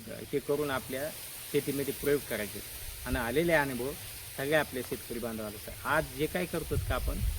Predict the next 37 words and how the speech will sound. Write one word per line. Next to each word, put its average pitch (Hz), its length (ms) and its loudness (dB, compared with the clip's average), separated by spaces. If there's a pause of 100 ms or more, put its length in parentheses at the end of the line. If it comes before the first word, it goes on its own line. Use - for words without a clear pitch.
(260)
आपल्या, - 260 -2
आमच्या 127 300 -4
शेतीमध्ये 120 540 -4
सगळं 131 180 -2 (200)
वृक्ष 135 240 -4
आयुर्वेदनुसार 127 580 -2
चालतो 123 340 -6 (560)
आणि - 140 8
जे - 140 2
काय 190 200 6
ग्रंथानुसार 160 600 6
आहे, 113 140 0 (440)
सगळ्या 147 220 4
ग्रंथानुसार 131 600 8
आपण - 220 6 (580)
शेतीमध्ये 123 420 4
प्रयोग 117 240 4 (100)
केले. 107 220 2 (340)
आणि 120 100 -2 (100)
तुम्हाला 175 220 8
आतापर्यंत 202 540 8
जे 196 80 8
काय 190 160 6
आपण 180 360 4
औषधाचे 165 640 8
हे 151 260 8
औषध 139 320 2
हे 147 220 0
दिलेले 147 340 2
आहेत 139 120 -2
ना, 135 60 0 (540)
सगळे, 180 300 8
सगळे 180 360 4
त्याच्यात 160 300 2
फॉर्म्युले 131 480 0
दिलेले 113 320 -2
आहेत. 110 120 -8